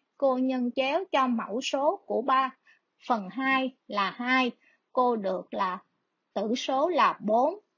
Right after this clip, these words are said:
Cô giữ lại mẫu số là hai. Như vậy, hai trừ ba phần hai, cô được bốn phần hai trừ ba phần hai bằng một phần hai. Tương tự, hai phép tính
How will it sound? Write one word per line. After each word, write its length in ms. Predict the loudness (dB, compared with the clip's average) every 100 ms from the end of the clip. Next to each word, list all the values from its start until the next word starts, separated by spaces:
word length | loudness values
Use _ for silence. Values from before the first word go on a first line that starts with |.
| _ _ _ _
Cô 220 | 2 2
giữ 340 | 0 -2 -2
lại 400 | -2 -2 -4 -8 -8
mẫu 260 | -8 -4 -4
số 400 | -2 0 0 0
là 220 | 0 -2
hai. 480 | -2 0 2 0 -4 -2
Như 220 | 0 2
vậy, 440 | 2 2 -2 -8 _ _ _
hai 400 | 0 2 2 0 -4
trừ 200 | -4 -4
ba 260 | -2 -2 -4
phần 200 | -6 -10
hai, 420 | -6 -4 -2 -2 -4 _
cô 260 | 0 2 2
được 280 | 0 -2 -4 _ _ _ 2
bốn 280 | 6 6 4 -4 0
phần 240 | 0 -2
hai 440 | -6 -2 0 -2 -4 _ _ 0
trừ 300 | 0 0 -4
ba 320 | -4 -2 -4 -4
phần 200 | -6 -8 -8
hai 440 | -4 -2 -2 -4 -8
bằng 340 | -6 -6 -6 -16 -10
một 280 | -6 -6 -6 -10
phần 180 | -12 -12
hai. 400 | -6 0 0 -2 _ _ _ _ _ _ _
Tương 280 | 4 4 4
tự, 340 | -2 -2 -4 -8 _
hai 340 | -6 -4 -4
phép 240 | -4 -6 -4
tính 200 | -4 -4